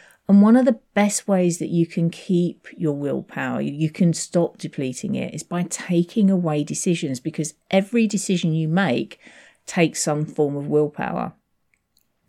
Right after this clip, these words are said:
So by making the decisions in advance, by having your plan of action, is gonna help you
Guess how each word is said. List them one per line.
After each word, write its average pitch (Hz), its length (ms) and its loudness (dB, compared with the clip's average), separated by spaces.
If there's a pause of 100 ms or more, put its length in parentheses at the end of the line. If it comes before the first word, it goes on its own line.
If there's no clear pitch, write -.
(400)
So 185 220 4
by 196 200 4
making 196 640 4
the 208 60 6
decisions 180 600 2
in 165 100 4
advance, 165 440 0
by 147 140 -2
having 165 360 0
your 196 100 2
plan 165 320 -2
of 156 100 -2
action, 135 560 -4
is 147 220 -6
gonna 151 280 -6
help 165 580 -2
you 139 340 -2